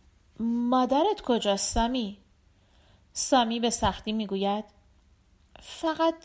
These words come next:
واسه یه مدت رفته، ولی به زودی برمیگرده.» بریت ماری خودش را جمع می‌کند و سیگارش را به شکل تهدیدآمیزی به سمت او نشانه می‌رود. «من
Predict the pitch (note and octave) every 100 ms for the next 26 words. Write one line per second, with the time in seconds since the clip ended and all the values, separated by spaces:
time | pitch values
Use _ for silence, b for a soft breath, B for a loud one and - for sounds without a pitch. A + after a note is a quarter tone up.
0 | - A#3+ C4+ C4+ D4+ D4 A#3 G#3+ A3+ A3+
1 | G#3 F#3 - F#3+ - - b b b b
2 | - A#4+ G4+ D#4+ B3+ B3 A#3+ B3 B3 A3+
3 | G#3 F#3 F3+ E3 E3 F3 G3+ _ _ _
4 | _ _ _ _ - G3+ B3 C4 C#4 C#4
5 | C#4 D4 D4 C#4+ A#3 G3+ - G3+ G3 E3+
6 | E3 D#3+ E3+ A3+ A3 A#3+ A#3+ B B B
7 | A3 A3 - A#3+ G#3 G3+ G3+ G3+ G#3+ G#3
8 | G3+ A3+ - B3+ B3+ A#3 - A3+ - -
9 | A3+ G#3 A3 B3+ E4+ - A#3+ G3 F#3 G#3+
10 | G#3+ G3+ - F#3 G3+ A3 G3+ G#3 G3+ F3
11 | D#3+ D#3+ D#3+ - - _ _ _ B B
12 | B B B B B B - B3 B3+ B3+
13 | C#4+